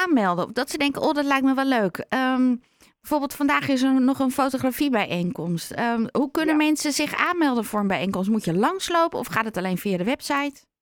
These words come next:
Speaker 2: Het gaat via de website en zoals, eh, nu met de fotografiecursus, als je nu nog denkt van, "Nou, dat lijkt me eigenlijk hartstikke leuk",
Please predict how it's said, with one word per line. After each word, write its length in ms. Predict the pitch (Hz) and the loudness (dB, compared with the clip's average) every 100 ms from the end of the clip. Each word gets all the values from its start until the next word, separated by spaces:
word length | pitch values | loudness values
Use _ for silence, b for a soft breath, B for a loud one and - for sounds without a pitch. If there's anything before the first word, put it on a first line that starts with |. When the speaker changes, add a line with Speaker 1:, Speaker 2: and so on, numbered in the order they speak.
| _ _ _ | _ _ _
Speaker 2:
Het 180 | 165 - | -8 -2
gaat 200 | 175 175 | 0 0
via 220 | - 180 | 2 4
de 140 | 160 156 | 4 4
website 800 | 180 185 - 180 180 180 180 | 4 4 0 2 4 2 0
en 260 | - 160 143 | -2 0 0
zoals, 460 | 151 151 147 143 - | 2 4 4 0 -4
eh, 160 | 135 139 | -2 0
nu 300 | 143 160 180 | 4 6 6
met 260 | 175 156 | 4 2
de 100 | 156 | 0
fotografiecursus, 1400 | 123 143 147 147 143 - 147 147 165 160 156 - 151 147 - B B B | 0 2 2 0 -6 -6 -6 0 4 6 6 4 0 0 -8 B B B
als 220 | 139 151 | 0 2
je 100 | 143 | 2
nu 180 | 165 175 | 6 6
nog 180 | 165 151 | 6 4
denkt 280 | 156 147 - | 2 2 0
van, 100 | 143 | 0
"Nou, 200 | 190 147 | 2 2
dat 160 | 113 113 | 0 0
lijkt 240 | 139 135 | 0 0
me 80 | 131 | 0
eigenlijk 340 | 123 135 135 | 0 0 0
hartstikke 520 | 131 143 - - 143 139 | 0 0 -2 -6 0 2
leuk", 280 | 139 160 | 2 0